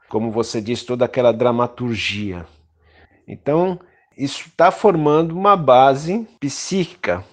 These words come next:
que dá condições de ficar com isso. O que vai dar isso, nós não sabemos. Não vamos conjecturar, nós estamos assistindo.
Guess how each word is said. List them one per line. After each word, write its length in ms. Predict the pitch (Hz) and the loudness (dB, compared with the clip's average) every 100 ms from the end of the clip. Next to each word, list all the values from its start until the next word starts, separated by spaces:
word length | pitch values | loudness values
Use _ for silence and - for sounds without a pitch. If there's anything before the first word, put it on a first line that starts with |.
| _ _ _ _ | _ _ _ _
que 120 | 123 | -4
dá 140 | 120 123 | 0 0
condições 720 | - 196 226 - - 175 175 | 4 2 2 -4 -2 -2 -2
de 80 | |
ficar 320 | 170 - 180 170 | -6 -4 -2 0
com 180 | 180 | 0
isso. 260 | 151 131 160 | 0 0 -2
O 40 | |
que 220 | 170 190 165 | -2 -2 2
vai 200 | 160 139 | 4 6
dar 200 | 131 131 | 6 6
isso, 360 | 165 - - | 4 2 -4
nós 200 | 107 110 | -2 -2
não 100 | 123 | -4
sabemos. 520 | - 175 175 131 82 - _ _ _ _ _ | -4 -4 -2 -2 -4 -14 _ _ _ _ _
Não 120 | 104 | -6
vamos 240 | 101 104 104 | -4 -4 -4
conjecturar, 640 | 131 127 147 - 175 87 | -4 -4 -4 0 2 2
nós 100 | 71 | 0
estamos 220 | - 90 | -8 -8
assistindo. 720 | 113 - 180 - 170 92 71 | -8 -8 -8 -4 -4 -4 -8